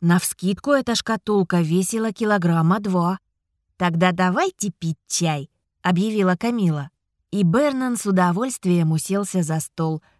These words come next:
пристально меня рассматривая. От такого внимания я смутилась, но не успела нарушить молчание.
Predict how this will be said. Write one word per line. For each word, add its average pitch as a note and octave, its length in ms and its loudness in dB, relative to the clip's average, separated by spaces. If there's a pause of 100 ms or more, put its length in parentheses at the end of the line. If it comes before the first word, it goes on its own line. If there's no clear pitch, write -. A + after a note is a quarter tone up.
пристально G#3+ 500 -2
меня G#3 280 0
рассматривая. D#3+ 800 -4 (640)
От E3 120 -10
такого G#3 340 0
внимания G#3 600 0
я G#3 160 0
смутилась, G#3+ 720 -2
но F3+ 320 2 (320)
не A3+ 140 -2
успела C4 440 -2
нарушить F#3+ 460 0
молчание. F#3+ 760 -2